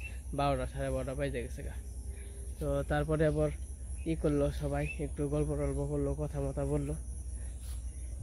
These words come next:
তারপর এখন আবার দুপুরে খাওয়া, খাওয়া দাওয়া করুম, মানে, এখন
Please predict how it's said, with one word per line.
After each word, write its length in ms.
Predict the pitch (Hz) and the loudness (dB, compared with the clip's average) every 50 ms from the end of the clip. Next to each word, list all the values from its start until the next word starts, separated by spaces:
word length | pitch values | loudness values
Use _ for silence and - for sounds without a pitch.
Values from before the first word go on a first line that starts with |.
| - - - | -2 2 4
তারপর 220 | 156 151 151 156 156 | 4 4 6 6 6
এখন 140 | 156 156 151 151 | 6 6 6 6
আবার 160 | 147 151 151 143 | 6 4 4 4
দুপুরে 280 | 170 156 156 156 151 147 | 4 4 4 4 4 4
খাওয়া, 380 | - 151 156 156 160 156 147 143 - - - - - - - - | 4 4 4 6 6 4 4 2 -2 -4 -6 -8 -8 -8 -6 -2
খাওয়া 180 | - 156 156 151 | 2 4 6 6
দাওয়া 160 | 147 156 143 139 | 6 4 4 4
করুম, 180 | 139 139 147 160 156 - - - - - - - - - - - | 2 0 0 -2 -4 -6 -8 -12 -12 -10 -8 -8 -6 -4 -4 -2
মানে, 160 | 143 139 143 | 0 2 2
এখন 260 | 151 151 - 160 156 | 2 2 2 2 2